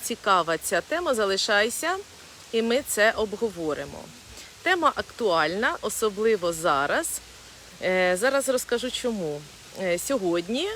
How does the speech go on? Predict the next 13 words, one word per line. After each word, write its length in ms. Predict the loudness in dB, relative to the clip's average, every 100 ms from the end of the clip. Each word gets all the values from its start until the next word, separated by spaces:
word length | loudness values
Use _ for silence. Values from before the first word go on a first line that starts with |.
| -10 -4
у 60 |
нас 180 | 0 0
початок 680 | 0 -2 2 2 2 -4 -4
серпня, 680 | 2 2 2 -2 -2 -2 -2 2
перший 400 | 2 2 -4 -4
тиждень 400 | -4 -4 -6 -8 -6 -2
серпня, 460 | -2 -4 -6 -6 -8 -14 -18 -16 -6
і, 460 | -2 0 2 0 2
наприклад, 580 | 0 0 0 -2 2 2
в 180 | 2 -2
Італії 720 | -2 2 2 2 0 0 2
розпочався 920 | 2 0 0 -4 0 2 0 0 -2 2
період 580 | 4 4 2 0 2 0